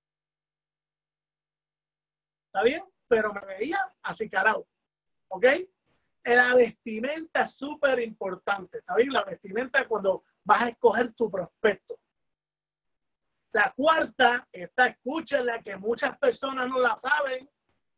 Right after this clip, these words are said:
la cabeza firme y no caída. Miren esto, me voy a poner de lado, me voy a poner de lado, ¿eh? ¿Me están viendo? ¿Me están viendo?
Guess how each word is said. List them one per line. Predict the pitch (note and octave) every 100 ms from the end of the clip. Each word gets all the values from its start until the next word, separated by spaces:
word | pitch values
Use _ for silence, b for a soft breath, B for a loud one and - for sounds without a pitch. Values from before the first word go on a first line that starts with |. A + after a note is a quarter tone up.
| _
la | A#3+ B3 A#3 -
cabeza | A#3 A3+ C4 D4 - C#4+ - - -
firme | E4+ F4+ F4+ F4+ E4+ -
y | B3
no | B3+ D4+
caída. | D#4 C#4 G#3+ F#3 F3+
Miren | C4+ C#4
esto, | G#3+ - D#3+ - _ _ -
me | G3+
voy | B3
a | C#4+
poner | D4 C#4+ C4+
de | B3
lado, | G3+ - _ -
me |
voy | A3
a |
poner | B3+ B3
de | A3
lado, | E3+ -
¿eh? | A3+ C4 -
¿Me |
están | - C4
viendo? | C#4 A3
¿Me |
están | A3 B3+
viendo? | A3 -